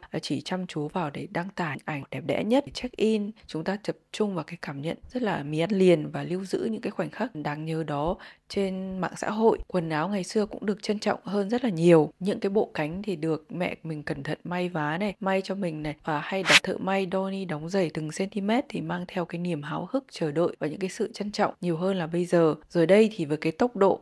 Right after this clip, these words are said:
chóng mặt của ngành thời trang nhanh, thời trang không bền vững, con người vội vàng mua sắm này, cũng vội vàng vứt bỏ đi. Vứt bỏ những cái bộ quần áo, những cái món đồ rẻ tiền là chuyện rất là bình thường. Cái thèm chóng chán khiến giá trị của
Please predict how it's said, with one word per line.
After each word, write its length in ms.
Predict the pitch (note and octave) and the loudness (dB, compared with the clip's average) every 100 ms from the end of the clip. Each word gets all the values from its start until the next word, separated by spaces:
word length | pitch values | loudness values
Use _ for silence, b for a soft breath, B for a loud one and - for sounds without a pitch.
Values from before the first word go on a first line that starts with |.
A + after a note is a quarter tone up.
| - | 0
chóng 240 | D3+ F#3+ | 0 4
mặt 180 | A3+ G#3 | 4 4
của 120 | D3+ | -2
ngành 260 | D3 D3+ D3+ | -4 -4 -4
thời 180 | D#3 D3+ | -4 -2
trang 280 | F#3 F#3 | -2 0
nhanh, 240 | F#3+ G#3 G3+ - | 2 2 2 -2
thời 100 | E3+ | 0
trang 220 | F#3 F#3 | 0 0
không 260 | - A3 | 2 4
bền 200 | F3+ D3+ | 4 0
vững, 240 | D#3 - A3 | 0 -2 0
con 200 | G#3+ F#3+ | -2 0
người 180 | F3+ D3 | 0 0
vội 220 | F3 - | 0 0
vàng 320 | F3+ D#3 D#3 | 2 0 -2
mua 140 | F3+ | -6
sắm 340 | F3+ D#3 D3 F#3+ | -4 -4 -2 -2
này, 160 | G3+ - B - | -2 -4 B -8
cũng 200 | - G#3+ | -6 -2
vội 180 | - | -2
vàng 260 | F3 E3 D3+ | 0 0 0
vứt 160 | A#3+ G#3+ | -2 0
bỏ 200 | F3 C#3 | -2 0
đi. 300 | F3+ F#3+ - | 0 0 -2
Vứt 180 | B3+ C#4 | -2 2
bỏ 140 | G#3+ C#3 | 4 2
những 140 | D3 | 2
cái 100 | G3+ | 2
bộ 140 | G3 | 2
quần 220 | - E3+ D#3 | 2 -2 -2
áo, 280 | D3+ D#3 | -2 -2
những 140 | F#3 - | -6 -6
cái 100 | D#3+ | -6
món 260 | D#3 D#3+ | -4 -2
đồ 200 | F#3+ F#3 D#3+ | 0 0 0
rẻ 140 | C3+ - | -6 -2
tiền 260 | E3 D3 | 0 0
là 80 | C#3 - | -4 -6
chuyện 220 | E3+ - | -6 -4
rất 160 | A3+ A3+ | -4 -4
là 80 | E3 | -4
bình 200 | D3+ D3 | -4 -4
thường. 340 | D#3+ E3 D3 - | 2 2 2 -2
Cái 240 | F#3 E3+ F3 | 0 0 0
thèm 340 | G#3+ F#3+ D#3 | 2 2 0
chóng 240 | - D#3 E3 | -4 -4 -2
chán 320 | D#3+ D3+ E3+ | -2 -2 -4
khiến 300 | - E3 D#3+ | -6 -6 -4
giá 140 | D#3+ | -4
trị 280 | D#3+ - G#3+ | -4 -4 -4
của 160 | - | -2